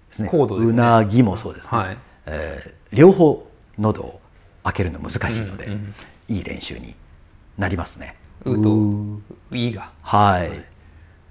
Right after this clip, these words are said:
Speaker 1: う、うみうし。
Speaker 2: あー、コードですね。
Speaker 1: コードですね。
Speaker 2: はい。
Speaker 1: うみうし。
Speaker 2: うといしかないですからね。
Speaker 1: ういういですね。
Speaker 2: はいはいはい。
Speaker 1: はい。こういうのを何か見つけて、
Speaker 2: はい。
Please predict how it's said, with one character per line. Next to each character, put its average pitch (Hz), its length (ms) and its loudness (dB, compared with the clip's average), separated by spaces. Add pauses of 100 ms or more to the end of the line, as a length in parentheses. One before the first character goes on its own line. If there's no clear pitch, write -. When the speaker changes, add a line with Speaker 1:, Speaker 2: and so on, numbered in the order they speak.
(140)
Speaker 1:
う、 82 40 -10 (1300)
う 90 240 -4
み 123 220 6
う 117 180 8
し。 98 360 -6 (1160)
Speaker 2:
あ - 400 -12
ー、 - 20 -14
コ 123 160 -2
ー 104 100 -4
ド 95 60 -14
で - 80 -16
す - 120 -20
ね。 - 120 -10
Speaker 1:
コ 143 120 4
ー 113 40 2
ド 95 120 -6
で - 80 -12
す - 100 -8
ね。 85 80 -6
Speaker 2:
は 90 220 -8
い。 - 20 0
Speaker 1:
う 110 140 2
み 123 260 8
う 107 160 0
し。 - 240 -4
Speaker 2:
う 156 80 0
と 113 280 0 (160)
い 135 100 -4
し - 80 -8
か 92 100 -6
な 95 60 -8
い - 40 -10
で 95 60 -12
す - 60 -14
か - 100 -12
ら 123 80 4
ね。 143 80 10
Speaker 1:
う 131 40 8
い 123 340 4
う 117 80 0
い 120 40 0
で 127 80 2
す 123 80 0
ね。 123 60 0
Speaker 2:
は 98 120 -2
い - 20 -4
は 104 60 -4
い - 40 -4
は 90 60 -8
い。 - 40 -14 (380)
Speaker 1:
は 85 360 -6
い。 - 40 -18 (560)
こ 202 120 6
う 208 60 10
い 185 60 10
う 131 40 6
の 101 80 0
を - 20 -6
何 117 200 2
か 92 100 -4
見 101 120 -2
つ - 100 -14
け 107 120 0
て、 90 240 -4
Speaker 2:
は 104 160 -6
い。 92 100 -14